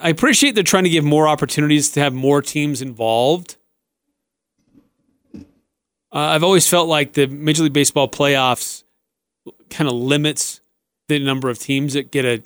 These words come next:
get a chance to play in the postseason. I don't know that I love just a one-game playoff,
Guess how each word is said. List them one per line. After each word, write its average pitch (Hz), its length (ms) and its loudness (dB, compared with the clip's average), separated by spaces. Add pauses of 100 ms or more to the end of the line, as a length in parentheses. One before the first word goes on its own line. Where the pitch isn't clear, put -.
get 135 120 -2
a 117 60 -2
chance 127 380 -4
to - 80 -10
play 135 220 -2
in 147 80 -2
the 147 60 -6
postseason. 165 640 0 (1200)
I 139 40 -2
don't 160 100 2
know 160 120 2
that 143 40 2
I 135 100 2
love 127 480 0
just 127 180 -6
a 117 80 -4
one-game 127 800 -4
playoff, 131 640 0